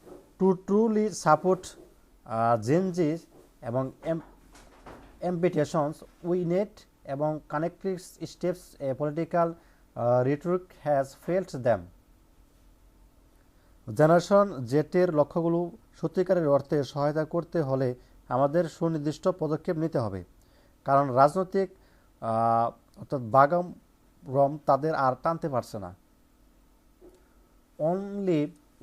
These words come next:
with this এবং commitment can the vision and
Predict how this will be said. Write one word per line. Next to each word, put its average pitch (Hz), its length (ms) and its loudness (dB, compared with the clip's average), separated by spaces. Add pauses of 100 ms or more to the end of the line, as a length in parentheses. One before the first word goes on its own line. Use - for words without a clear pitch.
with 160 160 0 (120)
this 175 200 2 (220)
এবং 135 360 -4 (920)
commitment 185 920 -2 (720)
can 196 200 2 (160)
the 196 80 6 (120)
vision 175 300 -2 (200)
and 135 120 -4